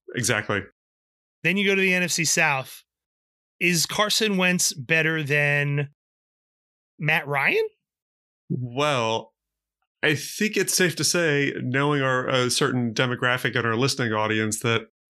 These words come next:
Speaker 1: Matt Ryan is beloved by that demographic.
Speaker 2: <laughs>
Speaker 1: But I think it's also safe to say Matt Ryan really hasn't done that much in his career. So I'd say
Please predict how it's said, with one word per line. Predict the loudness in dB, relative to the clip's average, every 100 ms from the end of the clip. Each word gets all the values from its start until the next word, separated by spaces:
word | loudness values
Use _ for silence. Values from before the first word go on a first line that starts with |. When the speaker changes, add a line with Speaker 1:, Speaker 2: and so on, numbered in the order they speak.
| _ -6
Speaker 1:
Matt | -2 -2 0
Ryan | 0 0 0 0
is | -2
beloved | -2 -2 0 2 2 0 -6 -4
by | -2
that | 0 0
demographic. | 0 0 0 2 2 2 0 -2 -2 -2 -4 -6
Speaker 2:
<laughs> | _ _ _ _ _ _
Speaker 1:
But | -2 -2 -2
I |
think | -2 -2
it's | -2 0
also | 0 0
safe | 0 0 0
to |
say | 0 2 2
Matt | 2 0
Ryan | 0 2 2
really | 2 2 2
hasn't | 2 0 -2 0
done | 0 2
that | 0 0
much | -2 0
in | 2
his | 2 0
career. | -2 0 2 2 0 -6 _ _ _ _ _ _ _
So | -4 0 0 2 0 0 0
I'd | 0 0
say | -2 0 2 2